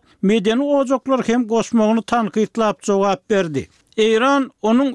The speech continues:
ömür boýy öldüren adamlaryny, şol sanda ýüzlerçe eýranly protestçini agdym anymyzda hem biziň dünýäni olaryň ýapýaňy bir Amerikalyny öldüren we köp adam ýaralan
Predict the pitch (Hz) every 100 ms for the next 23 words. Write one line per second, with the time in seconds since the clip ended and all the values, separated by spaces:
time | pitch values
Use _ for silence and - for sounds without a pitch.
0 | 240 233 254 277 269 262 247 247 233 247
1 | 240 233 220 214 196 190 180 170 269 269
2 | 254 247 247 214 214 208 262 220 254 214
3 | 226 220 220 226 254 269 277 - 254 233
4 | - 240 240 247 _ _ - 202 214 269
5 | 277 269 254 247 240 240 220 240 226 -
6 | _ 214 233 294 240 254 240 226 226 233
7 | 254 - 208 220 226 233 208 294 - 269
8 | 277 262 262 247 208 220 254 285 - 262
9 | 262 254 247 240 233 233 247 233 233 -
10 | 302 - 269 269 247 254 240 247 233 226
11 | 233